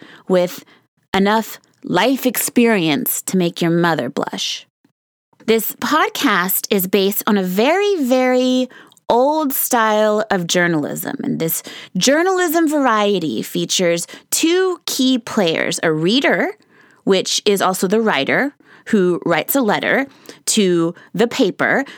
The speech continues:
addressed to one particular editor, asking a personal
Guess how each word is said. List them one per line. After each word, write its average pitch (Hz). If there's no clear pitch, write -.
addressed 185
to 208
one 285
particular 254
editor, -
asking 165
a 165
personal 240